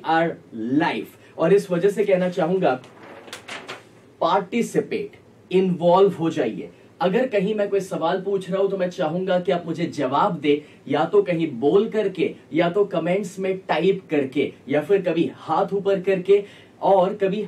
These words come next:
हाई फाई दे करके। Just because कि जितना आपका body involve होगा, उतना ही ज्यादा आपका mind involve होने वाला है। So, मैं कहना चाहूंगा यहां पर कि participate and that is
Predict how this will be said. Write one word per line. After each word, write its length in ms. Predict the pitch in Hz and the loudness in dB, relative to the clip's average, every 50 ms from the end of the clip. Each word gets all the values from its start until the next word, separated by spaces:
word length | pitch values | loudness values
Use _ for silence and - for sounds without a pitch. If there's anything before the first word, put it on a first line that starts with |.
| - | -8
हाई 260 | - 151 - 170 185 | -6 -4 -2 0 0
फाई 280 | 175 - - 196 196 196 | -2 0 2 2 2 2
दे 180 | 175 139 160 147 | 2 0 0 -2
करके। 480 | 135 127 147 139 127 - 131 127 - | 0 0 -2 -2 -2 -2 -4 -6 -4
Just 280 | - 170 208 - - - | -2 -4 -4 -4 -4 -8
because 340 | 226 - 196 175 160 147 - - - - - - | -8 -2 0 0 0 0 -2 -6 -18 -20 -12 -2
कि 100 | 208 214 | -2 0
जितना 360 | - 190 185 180 208 226 254 | 2 2 2 2 2 -2 -2
आपका 320 | 277 269 - - - 233 226 | 0 -2 -2 -2 0 -2 -2
body 440 | 160 135 139 147 165 185 185 247 269 | 0 0 0 0 0 0 2 2 0
involve 640 | - - 190 185 180 160 151 165 180 196 208 175 | 0 0 -2 0 0 2 2 4 4 4 2 0
होगा, 400 | 143 170 180 180 190 185 - - - - - | -2 -2 -2 0 0 0 -2 -2 -6 -10 -8
उतना 280 | 180 180 185 196 196 196 | -6 -4 -2 -2 -2 0
ही 200 | 190 185 226 214 | -2 -2 -4 -4
ज्यादा 380 | 175 180 165 156 156 175 170 | -2 -2 -2 -2 0 0 -2
आपका 300 | 160 160 - - - 165 | -2 -2 -4 -4 -6 -4
mind 580 | 156 147 135 131 135 151 190 233 247 226 196 131 131 - 151 | -4 -2 -2 0 0 0 0 0 0 0 -2 -4 -6 -8 -6
involve 560 | 156 160 156 147 147 160 160 160 165 160 147 135 127 | -4 -4 -2 -2 0 0 2 2 2 0 -2 -4 -6
होने 280 | 139 147 151 151 160 165 | -4 -2 -2 0 0 0
वाला 320 | - - 135 - 127 123 | 0 0 0 2 0 0
है। 340 | 120 113 160 151 131 - - | -2 -4 -4 -6 -6 -6 2
So, 180 | - 196 156 - - - - - - | 2 2 2 2 -2 -8 -18 -8 -2
मैं 160 | 170 226 220 | -2 0 0
कहना 220 | 226 220 220 214 | 0 -2 -2 -4
चाहूंगा 360 | - 208 196 180 185 185 180 | -2 0 0 0 0 0 0
यहां 360 | 175 170 156 147 139 160 175 - | 0 0 0 -2 -2 -2 -4 -2
पर 180 | 180 214 202 135 | 2 2 2 2
कि 480 | - - - - - - 180 175 175 - 175 | 0 -4 -14 -20 -10 -4 -4 -4 -2 0 2
participate 1000 | 156 156 165 175 - 214 220 180 - - 180 175 - - 180 175 175 175 180 180 - - 143 | 2 2 2 0 0 -2 -4 -2 0 -2 -2 -2 0 -2 0 0 2 0 0 -2 -6 -8 -8
and 320 | 139 139 139 143 135 131 | -6 -6 -6 -8 -6 -2
that 340 | 147 156 170 170 - - - | -2 -2 -2 -4 -8 -10 -6
is 340 | 156 147 147 147 156 160 151 | -4 -2 -2 -2 -2 -4 -4